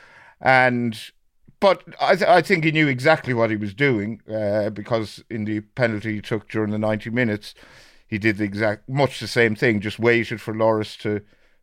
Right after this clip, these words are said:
to move and then put it where he couldn't get it.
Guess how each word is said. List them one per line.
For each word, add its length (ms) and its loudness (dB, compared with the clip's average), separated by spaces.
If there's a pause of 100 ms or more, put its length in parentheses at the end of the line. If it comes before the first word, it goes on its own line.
to 140 -6
move 400 2
and 160 0
then 380 -4 (500)
put 180 -2
it 160 -8 (300)
where 160 -2
he 80 -2
couldn't 300 -4
get 200 0
it. 140 -6